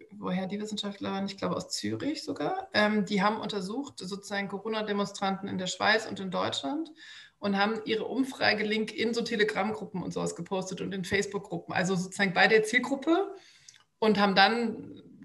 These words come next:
geguckt, wer ihre Umfrage beantwortet. Und,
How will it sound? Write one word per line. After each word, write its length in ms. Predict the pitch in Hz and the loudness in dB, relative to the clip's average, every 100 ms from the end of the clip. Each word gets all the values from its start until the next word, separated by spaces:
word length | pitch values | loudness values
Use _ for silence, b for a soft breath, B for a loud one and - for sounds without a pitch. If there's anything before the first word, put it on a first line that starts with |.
| - | -12
geguckt, 380 | 180 - 220 | -10 -4 0
wer 220 | - 196 196 | 6 6 6
ihre 280 | 202 202 | 2 2
Umfrage 420 | - 180 196 180 175 | 0 0 2 2 2
beantwortet. 880 | - 175 175 - - - - - | 0 2 2 0 -4 -4 -10 -10
Und, 440 | - 185 180 175 | -8 -2 -2 -2